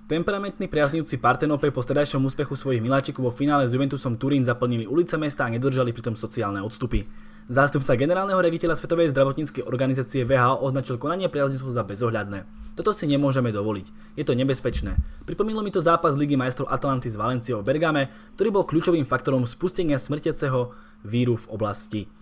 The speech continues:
Finále na olympijskom štadióne v Ríme sa hralo bez divákov. Krátko po zápase sa ale ulice námestia v centre Neapola zaplnili oslavujúcimi fanúšikmi. V Taliansku si pandémia ochorenia vyždala takmer tridsaťpäť tisíc obetí." Neapol po šiestýkrát v histórii získal taliansky pohár, o finále porazil Juventus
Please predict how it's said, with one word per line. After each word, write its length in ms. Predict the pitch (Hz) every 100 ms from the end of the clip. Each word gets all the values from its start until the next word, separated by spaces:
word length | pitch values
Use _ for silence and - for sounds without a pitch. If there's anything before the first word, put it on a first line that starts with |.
| - -
Finále 320 | - 190 214 208
na 80 |
olympijskom 400 | - 185 185 185
štadióne 320 | 165 156 160 151
v 100 | 127
Ríme 220 | 143 139
sa 140 | -
hralo 200 | 127 123
bez 200 | 110 117
divákov. 400 | 123 117 104 104
Krátko 240 | 117 117 131
po 120 | 117
zápase 360 | 143 143 156 -
sa 120 | 135
ale 80 | 127
ulice 240 | 135 139 135
námestia 400 | 123 135 131 -
v 40 | 113
centre 160 | 123 123
Neapola 320 | 123 127 123
zaplnili 460 | 123 131 143 135 131 - - -
oslavujúcimi 640 | 180 196 165 151 139 127
fanúšikmi. 580 | 120 101 120 120 110 101 - - -
V 40 |
Taliansku 360 | - 175 196 -
si 140 | 190 135
pandémia 520 | 131 147 151 143 127
ochorenia 480 | 123 143 143 139 127 - - -
vyždala 340 | 123 131 135 120
takmer 280 | 123 117 113
tridsaťpäť 360 | 139 143 123
tisíc 240 | 117 110 101
obetí." 440 | - 110 117 101 95 - - - - - - - - - -
Neapol 380 | 123 160 196 190
po 80 | 175
šiestýkrát 500 | - 170 165 156 147
v 120 | 127
histórii 240 | 139 147 135
získal 340 | 131 135 123
taliansky 460 | 117 127 110 104 104
pohár, 320 | - 190 175
o 60 | 139
finále 300 | 143 143 127
porazil 320 | 117 113 107
Juventus 540 | 107 175 185 165 151